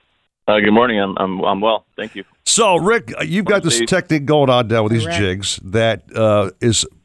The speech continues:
Speaker 2: I guess, derived from, uh, the origi-, origins are in Japan, correct?
Speaker 1: Yeah, it, it, it first started in, in the high-pressured waters of Japan, and, and, and, uh, and they were seeking to, to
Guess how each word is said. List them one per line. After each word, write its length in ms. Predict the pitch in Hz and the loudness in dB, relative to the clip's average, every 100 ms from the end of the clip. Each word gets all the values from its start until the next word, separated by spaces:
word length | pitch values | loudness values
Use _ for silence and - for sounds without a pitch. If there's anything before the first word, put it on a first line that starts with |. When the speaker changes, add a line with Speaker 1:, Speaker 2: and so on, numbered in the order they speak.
| - 110 | -16 -10
Speaker 2:
I 80 | 113 | -6
guess, 220 | 113 185 | -2 -2
derived 480 | - 113 123 139 135 | 0 2 4 4 2
from, 240 | - 92 87 | 0 0 2
uh, 200 | 78 87 | 2 0
the 80 | |
origi-, 220 | 90 127 131 | 0 -2 0
origins 360 | 160 160 113 | 0 2 0
are 80 | 98 | 0
in 60 | 78 | -2
Japan, 440 | 80 - 101 67 | -2 -2 -2 -2
correct? 380 | - 85 107 - _ _ _ _ _ _ _ _ _ _ _ | -4 -2 -2 -4 _ _ _ _ _ _ _ _ _ _ _
Speaker 1:
Yeah, 200 | 165 123 | 0 2
it, 160 | 101 117 | 0 -2
it, 180 | 127 127 _ | -4 -4 _
it 140 | 147 151 | -2 0
first 200 | 160 156 | 0 0
started 340 | - 135 127 | 0 0 2
in, 260 | 113 107 98 - | 0 0 -2 -2
in 180 | 107 | 0
the 100 | 104 | 0
high-pressured 600 | 95 117 - 117 95 95 | 0 -2 0 -2 -2 -2
waters 340 | 98 113 107 98 | 0 2 0 0
of 200 | 98 107 | -2 -2
Japan, 440 | 92 - 90 90 92 _ - | -6 -8 -8 -8 -12 _ -14
and, 500 | 90 92 90 90 87 | -10 -8 -8 -12 -14
and, 260 | 92 90 90 | -12 -10 -10
and, 220 | 95 95 90 | -10 -10 -8
uh, 140 | 87 - | -10 -10
and 200 | 92 90 | -12 -6
they 60 | 101 | -6
were 140 | 98 101 | -6 -6
seeking 280 | 113 113 101 | -8 -6 -2
to, 200 | 92 87 - - - | -2 -2 -10 -20 -6
to 180 | 92 | -4